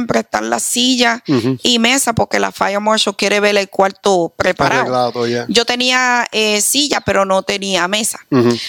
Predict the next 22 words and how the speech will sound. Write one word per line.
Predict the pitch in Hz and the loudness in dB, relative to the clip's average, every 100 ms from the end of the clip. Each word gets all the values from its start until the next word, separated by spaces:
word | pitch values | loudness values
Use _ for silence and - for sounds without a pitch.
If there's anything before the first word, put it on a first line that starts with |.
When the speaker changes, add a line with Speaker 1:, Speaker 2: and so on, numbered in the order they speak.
| - | 0
Speaker 1:
So, | 214 | 0
el | 208 | 0
pastor | 196 196 190 | -2 0 0
me | 202 214 | 0 -2
prestó | - 226 - 214 | -2 -4 -2 -2
todas | - 240 262 302 | 0 2 2 2
las | 302 | 0
mesas | 262 262 - 247 | 2 0 -2 -2
que | 214 | -4
él | 214 | -4
tenía | 226 254 285 | -4 -2 -2
Speaker 2:
Ujú. | - | -2
Speaker 1:
y | 208 | -4
preparamos | - - 196 175 180 196 | -4 -4 -2 -2 -2 -2
el | 226 | -2
cuarto | - 127 - | 0 -2 -2
para | - - | -4 -4
que | 165 | -2
ella | 165 | -2
lo | 180 | -2
viera. | 143 135 - 135 | -4 -6 -6 -4
Speaker 2:
Ujú. | 113 110 | -2 -2